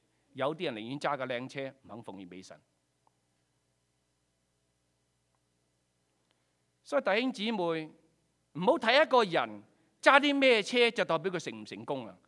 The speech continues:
嗱，再小心睇啊，《箴言書》講句噉嘅說話：裝作富足嘅，呢個人實質係貧窮嘅人；裝作貧窮嘅人啊，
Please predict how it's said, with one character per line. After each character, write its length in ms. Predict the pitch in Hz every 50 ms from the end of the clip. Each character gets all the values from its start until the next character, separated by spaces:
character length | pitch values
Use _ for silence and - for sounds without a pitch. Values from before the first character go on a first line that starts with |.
| _ _ -
嗱， 160 | 117 107 117
再 140 | - 151 143
小 60 | -
心 100 | 147 139 156 147 139
睇 220 | 123 117 113 113 107
啊， 40 | 92 _ _ _ _ _ _ _ _ _ _ _ -
《箴 200 | - 202 175 143
言 120 | 120 123
書》 160 | - - 180
講 180 | 151 143 135 143
句 60 | 143
噉 200 | 123 98 101 120
嘅 100 | 123 107
說 180 | 104 - 123 90
話： 180 | 85 80 78 _ _ _ _ _ _ _ _ _ _ _ _ _ _ _ _ _ _ _ _ _ _ _ _ _ _ _ _ _ _ _ _ _
裝 380 | - - 330 311 302 311 311 294
作 180 | 302 277 226 214
富 420 | 214 - - - 233 233 226 226
足 120 | - - - 180 -
嘅， 220 | 190 170 139 110 - _ _ _ _ _ _ _ _ _ _ _ _ _ _ _ _ _
呢 180 | - 208 226 208
個 120 | 165 151
人 180 | 135 127 113 120
實 180 | - - 156 139
質 180 | - 196 180
係 140 | 151 123 117
貧 220 | - - 107 95 92
窮 180 | - 101 87
嘅 100 | 95 104
人； 100 | 104 73 78 _ _ _ _ _ _ _ _ _ _ _ _ _ _ _ _ _ _ _ _ _ _ _ _ _ _ _ _ _ _ _ _ _ _ _ _ _
裝 340 | - 339 370 349 359 370 330
作 240 | 247 294 262 240 -
貧 260 | - - 185 175 180
窮 180 | 160 175 160 160
嘅 120 | 170 190
人 200 | 175 147 123 123
啊， 140 | 123 113 95